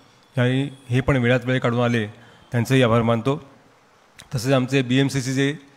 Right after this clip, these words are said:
मी पण बीएमसीसीचा माजी विद्यार्थी आहे, श्री विद्याधर अनासकरजी आणि श्री सुरेंद्रनाथ देशमुखजी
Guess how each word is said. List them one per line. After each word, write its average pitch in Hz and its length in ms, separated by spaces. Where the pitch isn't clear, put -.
मी 135 80
पण 143 340
बीएमसीसीचा 131 400
माजी 123 220
विद्यार्थी 135 400
आहे, 135 200
श्री 143 340
विद्याधर 131 580
अनासकरजी 139 720
आणि 127 300
श्री 127 420
सुरेंद्रनाथ 127 560
देशमुखजी 123 640